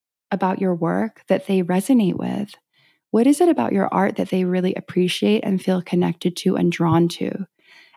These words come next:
I think that if you can start to identify who you are attracting,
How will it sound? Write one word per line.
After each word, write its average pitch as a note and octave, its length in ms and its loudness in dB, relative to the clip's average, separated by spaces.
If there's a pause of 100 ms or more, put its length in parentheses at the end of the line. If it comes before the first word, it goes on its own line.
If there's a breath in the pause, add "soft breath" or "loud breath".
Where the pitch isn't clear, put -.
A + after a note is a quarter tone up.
I G3 80 0
think A3+ 280 2
that C4+ 160 0
if G3+ 140 -6
you G3 60 0
can G3 180 0
start - 280 -6
to - 80 -4
identify F#3 1040 -2 (920)
who A3+ 840 -2 (300)
you G3 300 0
are F#3 280 0
attracting, - 1120 -4